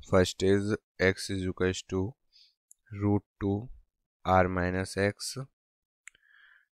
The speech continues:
and the second is x is equals to minus root two r minus x. Then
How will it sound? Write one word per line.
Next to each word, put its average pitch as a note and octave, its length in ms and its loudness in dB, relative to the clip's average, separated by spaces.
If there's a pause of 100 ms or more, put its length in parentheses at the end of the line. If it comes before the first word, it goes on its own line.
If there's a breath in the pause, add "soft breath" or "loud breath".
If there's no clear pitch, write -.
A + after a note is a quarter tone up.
(120)
and F#2+ 180 -6
the F#2 120 2
second F#2+ 580 -2
is G2+ 260 -2 (460)
x - 300 -4
is F#2 180 -2
equals F#2 380 -4
to G#2+ 200 -6 (880)
minus F#2+ 520 0
root F2+ 240 -2 (160)
two G2+ 260 -2 (460)
r F2+ 220 6
minus F2 580 -6 (160)
x. - 480 0 (1000 soft breath)
Then F#2+ 240 2